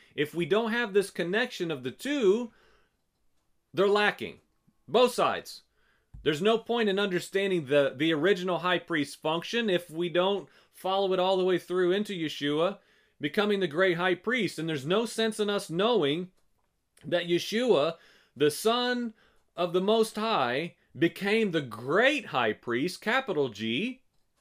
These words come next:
if we don't understand the original high priest. If we don't know who he was, the original high priest, we cannot in fullness know the great high priest. Um,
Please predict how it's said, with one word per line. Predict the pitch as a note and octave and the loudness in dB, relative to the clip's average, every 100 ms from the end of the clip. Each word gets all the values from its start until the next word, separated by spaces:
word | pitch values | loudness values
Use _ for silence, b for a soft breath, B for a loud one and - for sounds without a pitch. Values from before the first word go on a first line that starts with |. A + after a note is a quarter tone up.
| _ _ _ _ _ _ | _ _ _ _ _ _
if | E3 F#3 | -8 -4
we | A3+ | 2
don't | A3+ B3 | 2 4
understand | B3 A#3 - A#3 A#3 A#3 | 0 -2 -2 -2 -2 -2
the | A#3 | 4
original | A#3+ A3 G#3+ A3 | 4 4 2 0
high | A#3 A3+ | 2 0
priest. | A3+ D4 A#3 - | -2 -2 -2 -2
If | D3+ | -4
we | F3+ B3 | -4 -2
don't | C4+ B3 | -2 0
know | B3 G#3+ | 2 2
who | A#3 | 2
he | G3+ A#3 C#4 | 0 0 0
was, | E3+ E3 G#3 A3 | 2 4 4 2
the | D3 | -2
original | C#3+ C#3 A#2+ B2+ | 2 2 2 -4
high | B2 G#2+ | -2 -2
priest, | A2 C#3+ B3+ - - b b b b | -2 -2 -2 -4 -16 b b b b
we | F3 | -4
cannot | - G#3 A3+ A3 G3+ | -2 0 0 0 -2
in | D3+ | -6
fullness | D3 G#3+ A#3 E3+ D3+ - | -2 2 4 2 0 -2
know | D3 G3 D#3+ D#3+ G3 B B B | 0 2 2 2 0 B B B
the | A#2 D#3 F3 F3 F3 | -4 0 2 4 2
great | C#3+ A2 A#2+ F#3 B3+ A#3 - | 0 -6 0 4 4 2 -2
high | D#3+ C#3+ | 0 0
priest. | A#2 C3+ C3 G2+ - - b b b | 0 -4 -4 -6 -10 -20 b b b
Um, | - E3+ E3 D#3 C#3 | -2 2 2 2 -2